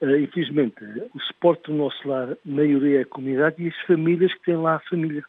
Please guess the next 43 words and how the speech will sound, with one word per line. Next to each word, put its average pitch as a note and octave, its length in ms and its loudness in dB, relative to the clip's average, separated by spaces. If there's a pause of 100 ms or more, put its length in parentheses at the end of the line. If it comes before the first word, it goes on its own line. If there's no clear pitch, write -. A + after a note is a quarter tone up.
(120)
Claro, C#3 260 0
essas C#3 200 -4
famílias C#3 340 -2
agora, B2+ 340 0 (400)
infelizmente, D3+ 720 -2 (140)
também B2+ 200 -4
estão C3+ 180 -4
a B2 40 -6
passar C3 360 -6
o B2 60 -2
covid. D3 440 -2
Alguns B2 360 2
deles B2+ 260 4 (640)
já C3 100 2
ouvimos C3 380 0
dizer C#3+ 180 2
que - 80 -14
estão, C3 440 -2 (120)
a, C3+ 220 -4
a C#3 40 -4
nível C3 380 -2
de - 60 -14
trabalho, C3+ 560 0
têm C#3+ 120 0
um C3+ 80 0
problema, F3 520 -4
que - 100 -8
não C3 120 4
podem C3+ 320 4
pagar B2 340 2
a B2 60 2
cota. G3+ 500 2
A - 60 -10
nossa D3+ 300 -4
cota C#3+ 360 -4
já D3+ 240 2
é D3+ 140 2
baixa D3 540 0
e C#3 180 -8
alguns C3+ 320 -6
não B2+ 120 -8
conseguem C3 500 -8
pagar. C#3+ 420 2